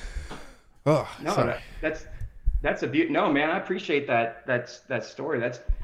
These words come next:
Speaker 2: honestly, that's, like, a beautiful analogy. Like, you could, you could listen to that story and say,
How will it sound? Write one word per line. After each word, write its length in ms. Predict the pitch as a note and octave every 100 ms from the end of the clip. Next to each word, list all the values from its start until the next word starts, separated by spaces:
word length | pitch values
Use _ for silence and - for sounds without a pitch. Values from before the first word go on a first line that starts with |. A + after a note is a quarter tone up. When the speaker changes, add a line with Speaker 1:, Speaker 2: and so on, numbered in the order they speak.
| - -
Speaker 2:
honestly, 340 | - D3+ - C#3
that's, 200 | A#2+ C3+
like, 140 | B2+
a 60 | A#2+
beautiful 500 | A2+ C3 C#3 C#3 A#2+
analogy. 580 | A2 A#2+ A#2+ G2+ F#2 F#2+
Like, 240 | A2 G#2 -
you 100 | C3
could, 180 | D#3 A#2+
you 240 | - C#3
could 120 | C#3
listen 240 | C#3 F#3 F3+
to 80 | E3
that 180 | D#3 C#3+
story 400 | - D3+ D3 C3+
and 120 | A2
say, 360 | C#3 B2 G#2+